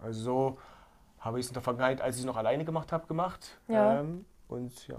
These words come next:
Speaker 2: Aber so führen wir's eigentlich auch weiter.
Speaker 1: So hat's bis jetzt auch
Speaker 2: <laughs>
Speaker 1: für die
Speaker 2: Auch
Speaker 1: restlichen
Speaker 2: gut
Speaker 1: Trainer
Speaker 2: funktioniert.
Speaker 1: funktioniert.
Speaker 2: <laughs> Genau.
Speaker 1: Und zu Corona-Zeiten haben wir's uns einfach gemacht. Wir haben uns einfach online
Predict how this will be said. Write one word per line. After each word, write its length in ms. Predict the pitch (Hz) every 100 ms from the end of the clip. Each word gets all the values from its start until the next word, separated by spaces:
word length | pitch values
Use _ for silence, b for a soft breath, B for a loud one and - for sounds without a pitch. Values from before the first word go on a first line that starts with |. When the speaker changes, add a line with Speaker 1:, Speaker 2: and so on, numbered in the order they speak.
| 104
Speaker 2:
Aber 160 | 196 180
so 100 | 185
führen 200 | 226 220
wir's 140 | 214
eigentlich 220 | 196 208
auch 100 | 202
weiter. 320 | 190 185 185 196 139
Speaker 1:
So 140 | -
hat's 180 | 113 -
bis 140 | 143 135
jetzt 180 | 143 170
auch 200 | 160 - - -
Speaker 2:
<laughs> 220 | - 262
Speaker 1:
für 140 | 247
die 80 | 170
Speaker 2:
Auch 80 | 247
Speaker 1:
restlichen 280 | 208 277 392
Speaker 2:
gut 60 | -
Speaker 1:
Trainer 240 | 311 -
Speaker 2:
funktioniert. 480 | 277 262 254 - 320 285
Speaker 1:
funktioniert. 380 | - 392 381 294
Speaker 2:
<laughs> 40 | -
Genau. 220 | 220 156
Speaker 1:
Und 60 | - -
zu 120 | - 139
Corona-Zeiten 520 | 143 151 147 147 143
haben 80 | 143
wir's 200 | 143 - -
uns 140 | 151 131
einfach 300 | 147 160 160
gemacht. 420 | 156 170 - - 135
Wir 80 |
haben 100 | 131
uns 140 | 135 131
einfach 420 | 147 147 156 - - - - -
online 460 | 165 170 117 117